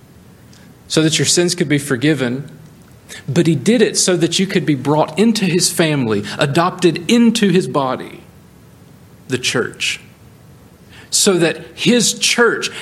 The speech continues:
as a whole might one day be perfected and cleansed and presented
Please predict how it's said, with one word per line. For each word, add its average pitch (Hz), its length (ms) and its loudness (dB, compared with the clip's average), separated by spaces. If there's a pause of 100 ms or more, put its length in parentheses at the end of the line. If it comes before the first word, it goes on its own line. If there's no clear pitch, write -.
(100)
as 180 220 0
a 147 80 2
whole 165 580 0 (140)
might 175 260 0
one 196 400 2
day 196 200 4
be 165 200 0
perfected 220 760 0
and 139 240 -2
cleansed 220 520 2
and 170 240 -2
presented 170 840 2